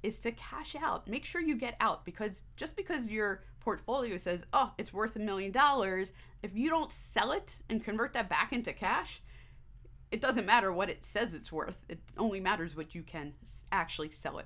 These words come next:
for. So you could have a portfolio that's worth a lot, and if you wait too long and then it's worth nothing, well, it doesn't matter what high point it hit. It matters what you sell it at. So get some cash out of there. Enjoy the ride.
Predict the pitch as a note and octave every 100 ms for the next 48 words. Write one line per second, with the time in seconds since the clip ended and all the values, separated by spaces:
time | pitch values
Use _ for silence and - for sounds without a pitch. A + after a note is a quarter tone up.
0 | - - - - - - - F3+ F3+ G3+
1 | A3 A3+ A3+ A#3+ A3+ A3+ A3+ G3+ F3 -
2 | F#3 G3 A#3+ A#3+ G#3+ G#3 F3+ D#3+ D#3 D#3+
3 | F3+ - - G#3+ B3 B3 A#3+ G3 F3 G3+
4 | - A3 B3 B3+ G3 F#3 G3 - - -
5 | G3+ D4+ A#3 - G3+ E3 D#3+ - - D#3+
6 | F3 - - F#3 F#3 - D#3+ - C#3+ G3
7 | - - E3 F#3 F3+ F#3 - D#3+ - D3+
8 | D#3 D#3 D#3 D#3 - - - - - E3+
9 | D#3 E3 - - - - D4 - D4+ A3+
10 | A3 A3 G3+ F3+ F3+ E3+ E3+ E3+ - -
11 | - - - G3 F3 - D4+ D4 C4 F#3+
12 | F3 E3+ E3